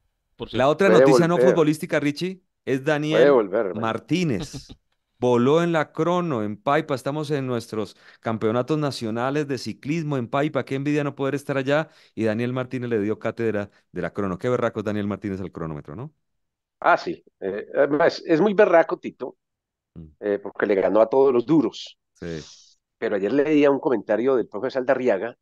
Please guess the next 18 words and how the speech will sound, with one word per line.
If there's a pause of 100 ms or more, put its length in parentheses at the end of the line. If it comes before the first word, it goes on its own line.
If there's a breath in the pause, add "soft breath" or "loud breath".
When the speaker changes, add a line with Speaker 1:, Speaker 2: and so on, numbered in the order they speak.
(140)
Speaker 3:
y
yo
quedé
muy
preocupado. (1600)
Porque
es
que
le
sacó
cinco
minutos
en
tiempo (1800)
a
Speaker 2:
A
Egan.
Speaker 3:
el,